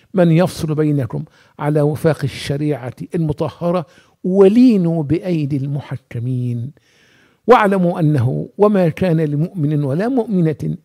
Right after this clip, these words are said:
إذا قضى الله ورسوله أمرا أن يكون لهم الخيرة من أمرهم،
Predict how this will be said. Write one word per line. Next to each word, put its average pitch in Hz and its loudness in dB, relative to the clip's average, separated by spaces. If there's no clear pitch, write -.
إذا 226 6
قضى 262 4
الله 185 2
ورسوله 170 0
أمرا 139 -4
أن 202 6
يكون 208 2
لهم 190 0
الخيرة 175 -2
من 165 -2
أمرهم، 151 -2